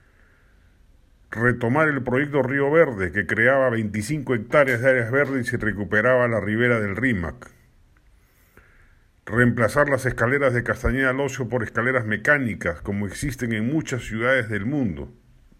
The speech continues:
Eliminar los cuarenta y tres distritos en Lima y los siete del Callao, y que Lima Callao sea regido por una sola autoridad. No hay ninguna otra ciudad en el mundo que se maneje con el caótico menjunje distrital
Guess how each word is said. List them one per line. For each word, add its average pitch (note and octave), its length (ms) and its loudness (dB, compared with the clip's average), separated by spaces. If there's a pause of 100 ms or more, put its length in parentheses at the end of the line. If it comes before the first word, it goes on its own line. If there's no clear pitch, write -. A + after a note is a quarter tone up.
(1600)
Eliminar A#2+ 560 2
los C#3+ 140 0
cuarenta A2+ 360 0
y A#2 60 0
tres C#3+ 240 -2
distritos B2+ 600 -2
en A#2+ 240 0
Lima D#3 240 0
y C3 40 0
los A2 220 -2
siete C#3 300 -2
del A2 240 -2
Callao, D3 520 0
y A2 120 -6
que G#2+ 180 -2
Lima C#3+ 340 0
Callao C3 360 0
sea C3+ 240 0
regido B2 420 -2
por A2 160 -4
una C3+ 200 -2
sola D3 280 0
autoridad. A2+ 680 0 (180)
No A#2 140 -4
hay C#3 100 -2
ninguna C3 580 0
otra C3 320 0
ciudad A#2 400 0
en A2+ 140 -2
el G#2 80 -2
mundo C3+ 320 -2
que A2+ 80 -2
se G#2+ 120 -6
maneje G#2+ 520 -2
con G2+ 180 -6
el F#2+ 140 -8
caótico A#2 580 0
menjunje G#2+ 720 -2
distrital G#2+ 720 -2